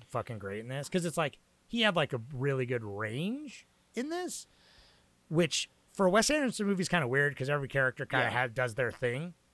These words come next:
Speaker 1: you know, and then it's, like, when they have their moment, their really tear-up moment, th're like,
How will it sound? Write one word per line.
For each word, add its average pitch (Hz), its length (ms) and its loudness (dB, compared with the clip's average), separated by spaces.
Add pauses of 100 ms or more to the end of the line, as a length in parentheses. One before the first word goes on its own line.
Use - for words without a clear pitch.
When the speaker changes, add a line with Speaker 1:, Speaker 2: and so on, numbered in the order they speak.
(220)
Speaker 1:
you 180 140 -2
know, 180 180 2
and 156 160 -2
then 151 140 0
it's, 139 140 -4
like, 139 140 2
when 139 100 0
they 127 100 -2
have 127 140 0
their 123 120 0
moment, 123 340 -2 (400)
their 131 200 0
really 127 260 -2
tear-up 127 300 2
moment, 127 260 -4
th're 117 100 -6
like, 104 160 -8